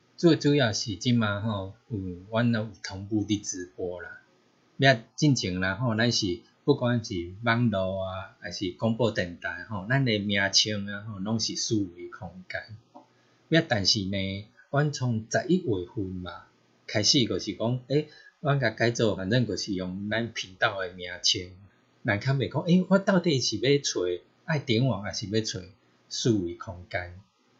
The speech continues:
吼，要咱个伫啊统一起来安尼。要但是咱节目，广播电台节目，伊是爱送迄N C C安尼，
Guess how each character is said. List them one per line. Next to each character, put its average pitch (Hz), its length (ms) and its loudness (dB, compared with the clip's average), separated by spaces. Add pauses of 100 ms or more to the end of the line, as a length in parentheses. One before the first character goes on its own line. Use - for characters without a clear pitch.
吼， 92 240 -6
要 120 120 4
咱 127 120 6
个 - 160 -4
伫 95 180 -2
啊 - 180 -4
统 185 260 6
一 123 120 -4
起 - 160 -4
来 90 140 -2
安 92 260 -10
尼。 92 200 -10 (260)
要 151 180 4
但 95 160 0
是 - 180 0
咱 117 260 4 (280)
节 135 140 4
目， 104 300 2 (300)
广 131 180 4
播 139 140 4
电 87 200 -4
台 87 160 -6
节 113 160 0
目， 101 200 0
伊 87 280 -4
是 - 200 -2
爱 107 200 4
送 110 200 -2
迄 95 340 -6
N 98 180 -4
C 92 240 -2
C 90 360 -6
安 90 120 -14
尼， 87 40 -20